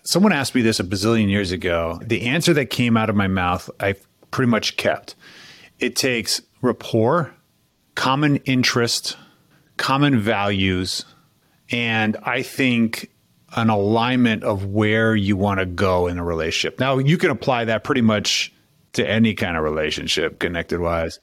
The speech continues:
business partner, personal, friend, otherwise. But those are the, the things that I tend to think allow people to connect.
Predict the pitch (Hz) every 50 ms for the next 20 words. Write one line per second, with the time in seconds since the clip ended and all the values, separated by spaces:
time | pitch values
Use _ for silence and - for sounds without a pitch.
0 | - 104 120 135 113 113 113 - - 117 110 107 98 92 101 98 - - 113 107
1 | - - 110 101 98 95 92 90 90 90 87 - _ _ - - - - 101 98
2 | 92 92 92 90 87 - - - 113 110 107 98 90 87 87 87 90 - 117 101
3 | 165 190 190 202 190 139 131 104 - _ - - 110 92 123 117 117 113 98 117
4 | 110 104 101 98 87 - - - - - 131 123 120 117 110 - 110 101 98 -
5 | - - - 107 101 101 98 95 - - - _ _ _ _ _ _ _ _ _
6 | _ - 117 110 104 107 104 104 104 - 113 98 - 104 - - - 95 - -
7 | - 101 98 95 92 90 85 - - - -